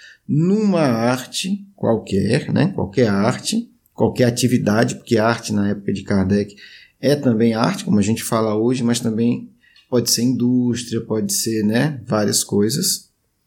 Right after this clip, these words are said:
Tanto é que depois vão diferenciar, né, as belas artes, quer dizer, então tem outro tipo de arte que não tá ali ligada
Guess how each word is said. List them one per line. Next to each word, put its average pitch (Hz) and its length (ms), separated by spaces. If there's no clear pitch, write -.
Tanto 131 280
é 123 80
que 123 100
depois 120 340
vão 117 140
diferenciar, 107 720
né, 117 100
as 117 160
belas 117 460
artes, 110 400
quer 139 140
dizer, 127 100
então 98 260
tem 95 140
outro 143 320
tipo - 240
de 101 140
arte 101 260
que 98 60
não 101 180
tá 101 140
ali 98 160
ligada 98 500